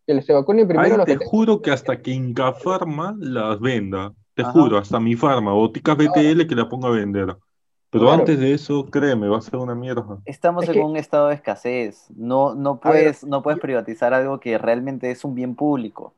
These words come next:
Speaker 3: que se necesita como bien público porque si no la gente se muere. Porque pueden oc-, ocurrir mil, eh, mil casos similares a los que hemos visto estos días, con gente que tiene igual poder o más incluso.
Speaker 1: A ver, a ver, yo, yo entiendo el punto de vista del chamo de que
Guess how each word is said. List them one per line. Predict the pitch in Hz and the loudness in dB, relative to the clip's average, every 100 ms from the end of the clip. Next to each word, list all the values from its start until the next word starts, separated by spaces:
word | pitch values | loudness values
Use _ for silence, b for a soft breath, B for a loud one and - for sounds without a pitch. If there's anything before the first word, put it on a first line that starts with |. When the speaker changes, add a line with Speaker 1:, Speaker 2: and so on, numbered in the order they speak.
| _ - | _ -14
Speaker 3:
que | 120 | -6
se | 127 | -4
necesita | 123 120 117 151 147 | -2 -4 -4 -2 -2
como | 143 127 | -2 -6
bien | 127 131 | -4 -6
público | 139 135 131 131 | -6 -8 -8 -6
porque | 117 107 | -6 -6
si | 110 | -6
no | 120 | -2
la | 117 | -2
gente | 120 120 | -4 -8
se | 107 | -10
muere. | 110 127 98 95 _ _ _ _ | -6 -6 -6 -16 _ _ _ _
Porque | - 123 117 | -2 0 2
pueden | 127 156 | 4 4
oc-, | 165 160 | 2 0
ocurrir | 127 120 131 151 117 _ - | -2 -2 0 -2 -2 _ -10
mil, | 135 160 165 156 | -2 2 2 2
eh, | 135 127 117 _ b b - | 0 0 -2 _ b b -2
mil | 156 156 | 0 4
casos | 170 165 156 | 4 2 -2
similares | 143 117 120 127 | -2 2 2 2
a | 123 | 0
los | 107 | -2
que | - | -2
hemos | 113 110 | -4 -4
visto | 110 110 | -6 -6
estos | 117 - 98 | -6 -8 -10
días, | 120 107 - _ _ _ _ _ _ _ _ _ | -8 -8 -10 _ _ _ _ _ _ _ _ _
con | - 107 | -8 -6
gente | 135 123 | -4 -2
que | 117 | -2
tiene | 117 127 127 | -2 2 2
igual | 120 135 139 | 4 4 4
poder | 139 139 139 | 2 2 2
o | |
más | 113 123 - | 2 2 0
incluso. | 101 101 98 - - 190 | -8 -12 -14 -14 -18 -12
Speaker 1:
A | |
ver, | 175 160 165 - 147 | -10 -10 -12 -12 -2
a | |
ver, | 151 | 0
yo, | 156 156 147 | 0 -4 -2
yo | 151 | -2
entiendo | 175 196 | -2 -2
el | 180 | -2
punto | 151 | -2
de | 151 | 0
vista | 143 | 0
del | 143 120 | -4 -4
chamo | 127 131 | -6 -4
de | 127 | -4
que | 127 | -6